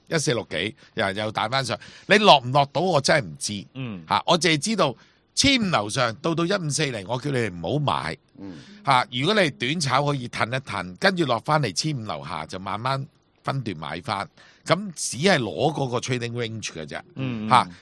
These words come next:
Speaker 1: 你話最惡劣嘅情況，一定要有啲嘢發生，譬如話美金突然間又飆，阿特-，阿特朗普話：「哎，我唔使你啊，包-，包仔，你，你唔使，唔使減息啦。」
Speaker 3: 嗯。
Speaker 1: 啊，咁啊，鮑威爾就話：「咁啊，我加返啦。」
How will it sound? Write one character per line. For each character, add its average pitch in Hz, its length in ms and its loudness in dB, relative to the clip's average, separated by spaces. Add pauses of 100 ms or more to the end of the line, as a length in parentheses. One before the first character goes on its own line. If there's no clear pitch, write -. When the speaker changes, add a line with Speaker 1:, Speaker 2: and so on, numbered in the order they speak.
Speaker 1:
你 165 120 8
話 185 160 12
最 185 280 8
惡 170 180 8
劣 151 100 -2
嘅 147 140 -2
情 110 240 -4
況， 143 200 4
一 185 140 0 (180)
定 123 180 -6
要 123 200 0
有 120 60 -2
啲 147 180 -2
嘢 117 60 -4
發 113 160 0
生， 135 320 -2
譬 135 400 0
如 98 80 -6
話 104 100 0
美 101 160 -4
金 147 220 -4
突 - 80 0
然 87 200 -10
間 123 160 -2
又 95 140 -8
飆， 107 240 -6 (460)
阿 135 120 2
特-， 139 380 2
阿 156 140 8
特 143 160 2
朗 139 160 4
普 143 160 2
話： 113 200 4 (180)
「哎， 160 180 6
我 143 120 2
唔 131 120 -6
使 127 200 -2
你 143 120 0
啊， 135 100 4
包-， 131 340 0
包 147 200 4
仔， 120 180 0
你， 120 240 -2
你 113 160 -8
唔 101 100 -12
使， 90 120 -8 (420)
唔 95 100 -8
使 104 100 -4
減 117 360 -2
息 113 80 -4
啦。」 101 320 -2
Speaker 3:
嗯。 110 160 -14
Speaker 1:
啊， 92 240 -2 (140)
咁 147 80 -2 (100)
啊， 143 40 2
鮑 127 160 2
威 151 180 2
爾 123 80 -8
就 110 100 -4
話： 101 80 -4
「咁 139 240 -4
啊， 117 80 0
我 107 180 -8
加 160 220 6
返 160 220 6
啦。」 131 100 -6